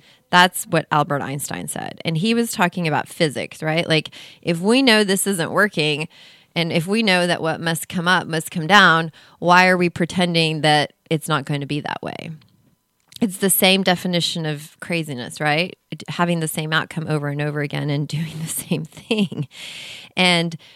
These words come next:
we know that that doesn't work, but that's one of the main reasons of why we are where we are. Uh, if we know that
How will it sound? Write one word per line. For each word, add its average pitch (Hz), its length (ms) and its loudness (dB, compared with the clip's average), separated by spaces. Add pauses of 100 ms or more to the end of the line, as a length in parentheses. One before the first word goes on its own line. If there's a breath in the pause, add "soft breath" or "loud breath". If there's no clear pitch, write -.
we 202 180 2
know 202 260 8
that 240 180 2
that 190 180 2
doesn't 165 360 0
work, 208 480 -2
but 185 140 2
that's 190 200 0
one 180 240 4
of 220 80 4
the 233 100 4
main 196 320 2
reasons 170 680 -2
of 156 240 -2
why 151 300 4
we 190 180 2
are 143 280 2
where 156 200 2
we 185 140 0
are. 247 420 0 (580 loud breath)
Uh, 160 300 2 (1120)
if - 460 0
we 233 200 4
know 180 600 2
that 165 500 2